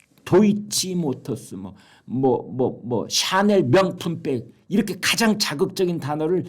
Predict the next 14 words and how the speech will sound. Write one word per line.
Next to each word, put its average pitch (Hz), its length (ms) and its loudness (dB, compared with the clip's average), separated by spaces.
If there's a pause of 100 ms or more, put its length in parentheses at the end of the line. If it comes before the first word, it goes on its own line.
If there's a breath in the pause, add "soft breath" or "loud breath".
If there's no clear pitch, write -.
(120)
대통령 143 520 -2
면전에서 170 540 4
하자는 165 540 -2
거는 190 300 2 (280 loud breath)
이 139 340 -4 (200)
맞들고 190 400 0
있던 190 240 0
유리창을 180 420 0 (360)
바닥에다 156 440 0
패대기 202 300 -2
치자는 151 340 0
얘기가 120 160 0
똑같은 190 400 2
거거든요. 120 580 -2